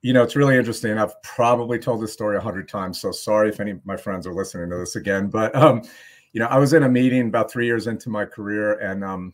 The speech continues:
we were waiting for the C F O and the C E O to show up, and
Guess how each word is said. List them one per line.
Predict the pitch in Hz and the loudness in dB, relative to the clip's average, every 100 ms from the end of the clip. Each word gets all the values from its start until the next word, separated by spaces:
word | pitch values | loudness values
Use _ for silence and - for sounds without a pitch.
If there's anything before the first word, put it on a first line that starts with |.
| - | -10
we | 107 | -2
were | 110 | 0
waiting | 110 120 120 | 4 2 0
for | - | -10
the | 98 | -10
C | - - 120 | -12 -10 -2
F | 101 - | -2 0
O | 101 101 | -2 -2
and | |
the | 92 | -4
C | - 107 98 | -6 -6 -2
E | |
O | 98 | -4
to | 95 | -4
show | - 104 92 | -10 -8 -4
up, | 98 95 | -4 -4
and | - | -8